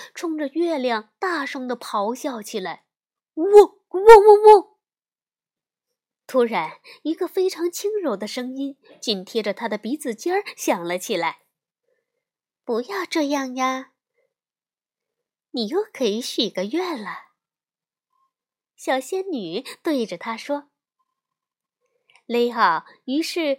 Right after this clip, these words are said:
对着小仙女的耳朵轻声地说出了自己的愿望。尽管如此，小仙女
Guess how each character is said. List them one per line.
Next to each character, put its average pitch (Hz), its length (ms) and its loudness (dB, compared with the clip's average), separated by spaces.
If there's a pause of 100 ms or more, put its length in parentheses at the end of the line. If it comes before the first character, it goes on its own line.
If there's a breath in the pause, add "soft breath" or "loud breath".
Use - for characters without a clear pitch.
(140 loud breath)
对 381 180 -2
着 311 140 -6
小 233 240 -4
仙 339 240 -8
女 254 140 -8
的 320 140 -4
耳 165 380 -10
朵 302 280 -8 (100)
轻 262 320 -8
声 277 340 -8
地 190 260 -6 (100)
说 202 280 -6
出 202 220 -6
了 180 160 -2
自 196 260 -10
己 175 220 -10
的 156 140 -16
愿 262 500 -8
望。 165 180 -8 (2000)
尽 349 240 -10
管 277 260 -12
如 196 200 -8
此， 180 400 -12 (480)
小 277 200 -2
仙 339 300 -8
女 208 240 -8